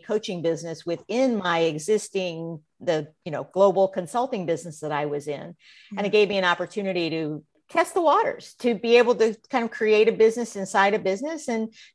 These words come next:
Speaker 1: do the work and see, is this work that I actually really wanted to do? So that's one of the ways. And eventually I said, "You know what, if I really want to test this further, if I want to push myself further, I'm gonna have to jump out into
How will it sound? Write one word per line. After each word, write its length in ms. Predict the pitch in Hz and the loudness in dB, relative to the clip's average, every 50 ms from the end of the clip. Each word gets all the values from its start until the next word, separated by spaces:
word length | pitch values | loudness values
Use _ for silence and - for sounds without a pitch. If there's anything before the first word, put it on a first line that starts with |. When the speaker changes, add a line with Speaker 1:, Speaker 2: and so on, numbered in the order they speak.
| _ _ | _ _
Speaker 1:
do 200 | - 240 269 277 | -2 0 2 2
the 100 | 262 240 | 2 4
work 400 | 190 214 240 294 359 370 - - | 4 4 4 4 2 0 -2 -4
and 200 | 202 190 196 190 | -4 -4 -6 -8
see, 520 | - - - 240 226 220 220 220 214 - | -10 -8 -4 -2 -2 0 0 -2 -2 -2
is 160 | - 208 196 | -2 -2 -2
this 200 | - 214 208 - | -4 -6 -6 -4
work 260 | 220 220 214 208 208 _ | -2 -2 -2 -2 -2 _
that 120 | 208 190 | 0 2
I 160 | 202 190 190 190 | 4 4 4 4
actually 380 | 185 185 180 - - 190 175 | 2 2 0 -4 -8 -8 -6
really 280 | 165 175 175 170 170 165 | -4 -4 -2 -2 -2 -2
wanted 420 | 156 156 156 156 156 160 151 151 - | -4 -4 -4 -4 -6 -6 -10 -10 -14
to 100 | - - | -18 -16
do? 440 | - - 226 240 - - - - - _ _ - - _ _ _ | -12 -10 -8 -8 -8 -8 -10 -14 -16 _ _ -20 -20 _ _ _
So 600 | - - 208 180 175 175 170 165 165 165 165 160 | -4 0 2 4 4 4 4 2 0 -2 -2 -2
that's 380 | 147 175 170 165 165 - - - | 0 0 2 2 0 -2 -8 -8
one 160 | 185 180 185 | -6 -2 -2
of 100 | 196 190 | 0 6
the 320 | 190 180 175 180 170 156 - _ _ _ - - | 8 8 8 6 4 0 -10 _ _ _ -20 -14
ways. 440 | 175 175 175 185 180 190 185 180 196 | -6 0 2 4 4 4 2 0 -2
And 140 | 196 175 | -4 -4
eventually 460 | 165 175 202 214 214 214 - 269 254 240 | -2 -2 -2 -2 -4 0 2 2 2 4
I 120 | 220 226 | 2 0
said, 260 | 233 - - 233 208 - | -2 -2 -6 -8 -6 -8
"You 80 | 233 | -8
know 100 | 220 226 | -6 -4
what, 180 | 208 226 226 240 | -2 0 2 2
if 140 | 262 254 208 | 2 2 2
I 100 | 185 190 | 2 2
really 320 | 180 185 202 202 202 208 | 2 0 0 0 2 2
want 220 | 208 196 196 196 | 0 0 0 -2
to 120 | 196 190 - | -4 -4 -6
test 260 | 220 208 - - - | -8 -8 -8 -8 -10
this 160 | 202 190 - | -10 -10 -8
further, 300 | - 240 247 262 240 233 | -6 -4 -2 0 0 -2
if 80 | 220 220 | -2 -2
I 60 | 170 | -2
want 220 | 170 196 196 196 | -2 0 -2 -4
to 60 | - - | -4 -6
push 200 | 240 220 - - | -6 -6 -6 -8
myself 380 | 220 220 - 233 214 214 - | -10 -6 -4 -4 -6 -4 -4
further, 320 | - 285 311 269 277 269 277 | -4 -4 -2 0 0 0 0
I'm 540 | 269 - _ _ _ _ _ _ _ _ | -2 -4 _ _ _ _ _ _ _ _
gonna 140 | - 214 208 | -6 -6 -4
have 200 | 214 214 202 - | -2 -4 -4 -4
to 80 | 208 180 | -6 -6
jump 360 | 151 190 175 175 175 160 - - - | -4 -2 -2 -2 -4 -6 -12 -12 -6
out 320 | - 160 160 160 - - | -4 -2 -2 -2 -2 -4
into 680 | - 165 160 151 - - 160 156 156 151 151 147 151 | -8 -10 -10 -10 -8 -8 -6 -6 -4 -6 -6 -6 -8